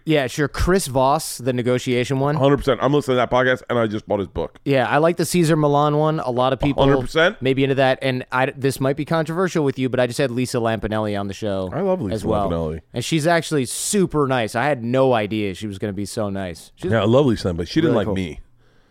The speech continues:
Speaker 1: You sure?
Speaker 2: Yeah, no, I knew. I know she didn't.
Speaker 1: When was this?
Speaker 2: She, uh, this was probably ten years ago. She was in Tampa. She was performing at a theater, and I was doing radio with my buddy Cowhead. And I had a great story I wanted to tell her, uh,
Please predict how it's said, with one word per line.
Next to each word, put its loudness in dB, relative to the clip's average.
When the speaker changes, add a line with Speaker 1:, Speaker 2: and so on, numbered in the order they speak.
Speaker 1:
You -4
sure? 2
Speaker 2:
Yeah, 0
no, 2
I 0
knew. 2
I -8
know 0
she -8
didn't. -6
Speaker 1:
When 2
was 0
this? 0
Speaker 2:
She, 0
uh, 2
this -4
was -2
probably 0
ten -2
years 0
ago. 0
She -6
was -2
in -4
Tampa. -2
She -6
was -2
performing 0
at 0
a -2
theater, 2
and -2
I -2
was -6
doing -4
radio 2
with -2
my -6
buddy -2
Cowhead. -2
And 0
I -2
had -4
a -2
great -4
story -2
I 0
wanted -4
to -10
tell -6
her, -10
uh, 0